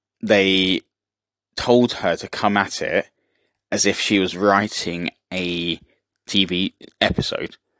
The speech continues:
So it have scenes within scenes and stuff like that, sort of like scenes playing out at the same time.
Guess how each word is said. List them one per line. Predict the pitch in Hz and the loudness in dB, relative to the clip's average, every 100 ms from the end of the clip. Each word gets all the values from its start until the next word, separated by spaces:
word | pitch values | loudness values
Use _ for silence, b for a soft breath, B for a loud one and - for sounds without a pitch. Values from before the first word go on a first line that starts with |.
| b b b | b b b
So | - 78 | -4 -2
it | |
have | - 87 | 0 2
scenes | - - 98 95 82 | 2 4 2 0 -6
within | 87 | -6
scenes | 90 - 98 92 92 85 | -2 2 2 2 -2 -4
and | 90 | -4
stuff | - 85 | -2 -2
like | - | -2
that, | 85 76 | -2 0
sort | 78 | 0
of | - | -2
like | 78 | -2
scenes | - 90 | -2 -2
playing | - 85 82 | -2 -2 -2
out | 76 | -4
at | |
the | - | 0
same | - 80 | 0 -2
time. | - 104 101 92 95 | -2 0 2 2 0